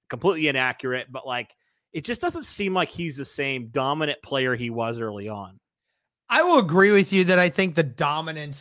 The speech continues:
Speaker 2: aspect of this is definitely, um, something you can't ignore. Uh, but I, I'll say this, like, from a blocking perspective,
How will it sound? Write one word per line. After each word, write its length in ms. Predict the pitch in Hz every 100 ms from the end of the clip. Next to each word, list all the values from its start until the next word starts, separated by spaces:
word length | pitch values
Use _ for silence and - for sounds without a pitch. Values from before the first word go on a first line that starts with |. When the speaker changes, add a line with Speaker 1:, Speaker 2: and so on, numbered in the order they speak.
| -
Speaker 2:
aspect 640 | 151 147 143 - 135 135 151
of 140 | 123
this 280 | 131 127 -
is 200 | 131 117
definitely, 800 | 131 135 - 139 131 127 123 120 - -
um, 400 | 135 120 117 117
something 420 | 151 139 143 127
you 100 | 131
can't 320 | - 143 139
ignore. 720 | 127 117 117 127 135 151 - - - _ _ _ 147
Uh, 240 | 143 120 - _ - -
but 180 | 294 -
I, 140 | 285 247
I'll 160 | 302
say 240 | - 269 208
this, 360 | 185 156 -
like, 280 | 175 175 170
from 200 | 208 196
a 140 | 180 160
blocking 640 | 143 151 160 170 185 180
perspective, 680 | 185 175 190 185 185 196